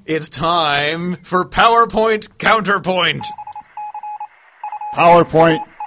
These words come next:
Speaker 2: Counterpoint.
Speaker 1: On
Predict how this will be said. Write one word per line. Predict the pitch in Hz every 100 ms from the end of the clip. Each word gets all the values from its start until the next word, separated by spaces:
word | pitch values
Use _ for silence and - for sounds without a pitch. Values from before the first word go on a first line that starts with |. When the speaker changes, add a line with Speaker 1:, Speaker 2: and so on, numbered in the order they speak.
| - - - - -
Speaker 2:
Counterpoint. | 143 131 160 - 120 120 95 - - - - - - - 855 855 855 831 _ 855 855 831 - -
Speaker 1:
On | 151 156